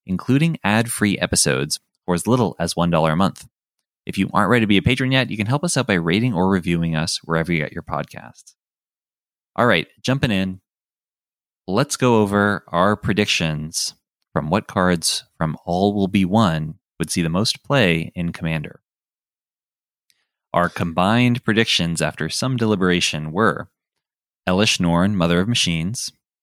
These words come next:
the Eternal Wanderer, Mondrak, Glory Dominus, Skrelv, Defector Might, White Sun's Twilight, Cankerbloom, Conduit of Worlds, Mere Convert,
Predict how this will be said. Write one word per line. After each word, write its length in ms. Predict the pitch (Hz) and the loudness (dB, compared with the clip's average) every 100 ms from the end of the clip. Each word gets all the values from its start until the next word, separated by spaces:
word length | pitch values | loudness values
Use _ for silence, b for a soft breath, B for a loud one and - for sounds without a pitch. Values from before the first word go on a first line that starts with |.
| _ _ - | _ _ -4
the 120 | 87 | -2
Eternal 520 | 78 - 101 120 127 | -2 -4 0 2 2
Wanderer, 680 | 107 110 117 92 73 80 101 _ _ _ _ _ _ _ - | 2 2 2 0 -2 -6 -8 _ _ _ _ _ _ _ -6
Mondrak, 880 | 82 85 95 95 98 104 117 - 101 | 0 2 2 0 0 0 -2 -12 -4
Glory 340 | 95 87 101 | 0 2 2
Dominus, 720 | 98 78 78 82 107 - - - _ _ _ _ _ _ | 2 0 -2 -4 -4 -6 -10 -14 _ _ _ _ _ _
Skrelv, 800 | - - - 95 101 117 127 131 - | -4 -2 2 4 4 2 0 -4 -6
Defector 500 | 98 85 120 - 82 | -4 -2 -2 -2 -4
Might, 340 | 76 76 80 - _ _ _ _ _ _ _ | -4 -6 -8 -12 _ _ _ _ _ _ _
White 360 | 85 90 104 | 0 0 0
Sun's 520 | - 110 101 95 92 - | -2 0 2 2 -2 -6
Twilight, 720 | - 90 82 78 95 151 - - _ _ _ _ _ _ _ | -4 0 0 0 -4 -4 -12 -20 _ _ _ _ _ _ _
Cankerbloom, 920 | - 117 131 127 117 123 123 123 131 - _ _ _ _ | -4 -2 2 0 2 2 2 -2 -6 -10 _ _ _ _
Conduit 500 | - 104 113 127 131 | -2 2 2 2 2
of 160 | 131 110 | 0 -2
Worlds, 640 | 170 95 90 131 - - - _ - | 0 0 0 -4 -8 -10 -14 _ -4
Mere 320 | 92 98 113 | 2 4 4
Convert, 800 | - 110 101 90 82 85 - | 2 2 2 0 -2 -2 -6